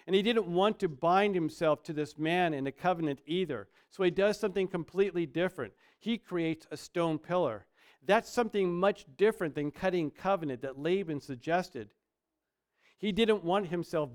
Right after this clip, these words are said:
bound to this man. He wanted to cut his ties with this man, not cut covenant with him. And then Laban lays out the terms for this peace accord. Verses forty-eight through fifty-three. Then Laban said,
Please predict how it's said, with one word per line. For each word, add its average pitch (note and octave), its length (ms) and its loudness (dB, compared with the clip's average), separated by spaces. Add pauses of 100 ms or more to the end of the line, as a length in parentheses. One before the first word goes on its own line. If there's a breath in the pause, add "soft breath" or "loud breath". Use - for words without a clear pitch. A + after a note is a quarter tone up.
bound E3 460 2
to D#3+ 120 -8
this C#3+ 260 -6
man. C#3+ 420 -4 (440 soft breath)
He A#3 220 0
wanted F3 380 2
to D3+ 140 -4
cut E3+ 300 -4
his C3+ 260 -8
ties E3 640 -2
with C#3 240 -6
this C3 200 -8
man, C3 360 -6 (180 soft breath)
not F3 340 4
cut - 300 0
covenant F3+ 520 -2
with C3+ 240 -6
him. A2 280 -6 (1200)
And C#3+ 120 -4
then D3+ 180 0
Laban F3 420 2
lays E3+ 260 0
out D3+ 180 -2
the D3 80 -8
terms C3+ 640 -6 (420)
for C#3+ 100 -8
this C#3 180 -4
peace F3+ 340 -10
accord. G#2+ 440 -14 (1080)
Verses D3+ 420 -6
forty-eight C#3 460 -6
through C3+ 140 -10
fifty-three. C#3 720 -10 (720)
Then D3+ 180 0
Laban E3+ 320 4
said, D#3 400 -2